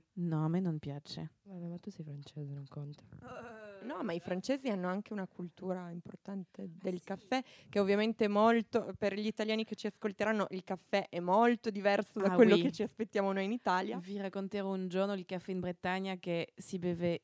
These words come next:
Speaker 1: in un, un bol, come si dice?
Speaker 3: Una ciotola.
Speaker 1: Una ciotola.
Speaker 2: Che cazzo?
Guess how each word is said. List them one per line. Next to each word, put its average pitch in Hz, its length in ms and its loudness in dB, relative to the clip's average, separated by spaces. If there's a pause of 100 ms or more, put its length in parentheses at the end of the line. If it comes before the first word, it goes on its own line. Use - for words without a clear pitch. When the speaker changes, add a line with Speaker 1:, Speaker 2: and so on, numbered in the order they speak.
Speaker 1:
in 175 180 -4
un, 165 220 -4 (460)
un 170 100 -4
bol, 185 400 -2
come - 180 -16
si 170 100 -14
dice? 160 400 -14 (240)
Speaker 3:
Una 190 180 -16
ciotola. 180 440 -6 (260)
Speaker 1:
Una 175 200 -6
ciotola. 165 560 -8 (120)
Speaker 2:
Che 392 180 -20 (100)
cazzo? - 800 -4